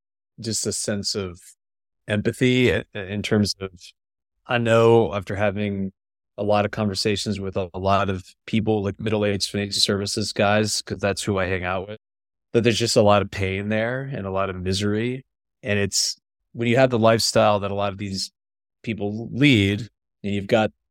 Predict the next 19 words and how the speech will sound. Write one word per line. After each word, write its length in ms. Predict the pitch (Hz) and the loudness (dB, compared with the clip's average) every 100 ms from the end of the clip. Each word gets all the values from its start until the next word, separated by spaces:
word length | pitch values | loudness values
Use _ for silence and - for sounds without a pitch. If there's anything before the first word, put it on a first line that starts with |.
| _ - | _ -8
the 80 | 98 | -2
bank 260 | 104 107 | -2 -2
account 240 | - 104 101 | -4 -4 -4
that 120 | 95 | -6
they 120 | 101 | -6
do, 560 | 104 165 117 98 101 127 _ _ _ _ _ _ _ _ | 0 2 2 4 4 2 _ _ _ _ _ _ _ _
society 1000 | - - 120 - - 131 139 135 120 113 | -12 -6 -4 2 4 6 4 4 2 2
is 400 | 107 95 - - - - | 0 -2 -6 -10 -14 -8
saying, 480 | - 110 107 104 | -2 0 0 -2
like, 240 | 101 95 - | -6 -8 -6
"You 420 | 104 104 110 113 | -6 -4 -2 -2
should 240 | 110 107 | -2 -4
be 120 | 101 110 | -4 -2
happy 680 | 95 92 - 113 156 190 _ _ _ _ | -2 -4 -2 -2 -2 -6 _ _ _ _
and, 80 | 101 | -4
like, 120 | 98 95 | -4 -2
you 200 | 110 107 | 0 4
have 200 | 107 98 | 4 4
everything." 720 | 95 90 95 107 104 127 151 | 0 -2 -4 -4 -4 -4 -10